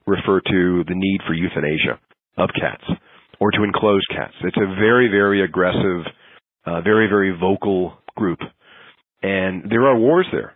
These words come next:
There are battles that have ensued almost in every county, in every state, every town, every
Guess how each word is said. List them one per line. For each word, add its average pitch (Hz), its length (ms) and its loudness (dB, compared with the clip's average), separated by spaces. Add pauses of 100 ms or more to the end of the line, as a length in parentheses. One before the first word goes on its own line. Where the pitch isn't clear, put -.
There 101 140 0
are 113 160 4
battles 101 420 2 (240)
that 98 200 0
have 95 120 -4
ensued 98 540 0
almost 107 320 0
in 110 160 -4
every 117 300 2
county, 127 500 -2 (340)
in 104 160 -2
every 113 340 0
state, 131 380 2
every 110 280 0
town, 135 500 -2
every 104 240 -2